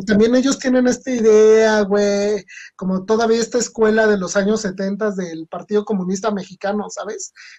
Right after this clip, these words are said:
Donde todo era izquierda y derecha, güey, y todavía la lucha entre los modelos económicos, güey.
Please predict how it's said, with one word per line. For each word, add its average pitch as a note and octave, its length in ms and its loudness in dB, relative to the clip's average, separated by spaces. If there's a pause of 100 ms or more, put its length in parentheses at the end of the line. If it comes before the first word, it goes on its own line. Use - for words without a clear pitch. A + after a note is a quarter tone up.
(100)
Donde F#3+ 260 2
todo A3 200 6
era A#3 120 4
izquierda A3+ 520 4
y G3+ 80 4
derecha, G#3 640 2
güey, F#3+ 320 -4 (320)
y F#3 100 -16
todavía G#3+ 340 4
la A3 140 6
lucha G#3+ 380 2
entre F#3 220 -4
los F3 180 -12
modelos G3+ 400 -2
económicos, F#3+ 800 -8
güey. - 100 -20